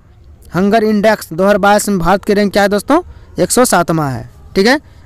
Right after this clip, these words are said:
यानी कि भूखा जो रहता है, तो world में कितना rank है भारत का दोस्तों?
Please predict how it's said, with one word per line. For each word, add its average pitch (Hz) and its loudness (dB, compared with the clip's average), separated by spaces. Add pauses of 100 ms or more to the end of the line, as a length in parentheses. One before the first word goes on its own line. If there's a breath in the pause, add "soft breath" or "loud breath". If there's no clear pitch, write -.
(120)
यानी 185 -2
कि 247 0
भूखा 226 2 (1600 soft breath)
जो 170 0
रहता 190 2
है, 214 0
तो 208 -4
world 202 2
में 208 -4
कितना 214 0
rank 214 0
है 202 0
भारत 202 2
का 202 -2
दोस्तों? 214 0